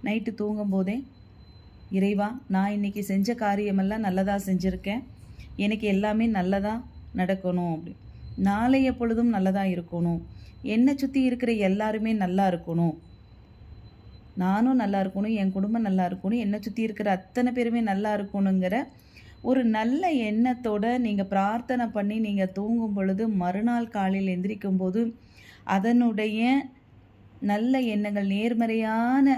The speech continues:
விஷயங்களானது உங்களை சுத்தி நல்லதா நடக்கும்."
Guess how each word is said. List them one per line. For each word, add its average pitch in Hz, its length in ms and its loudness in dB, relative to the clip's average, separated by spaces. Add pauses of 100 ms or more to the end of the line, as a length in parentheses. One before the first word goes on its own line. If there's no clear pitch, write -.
(160)
விஷயங்களானது 202 720 0
உங்களை 190 300 0
சுத்தி 196 240 -6
நல்லதா 180 360 0
நடக்கும்." - 420 -8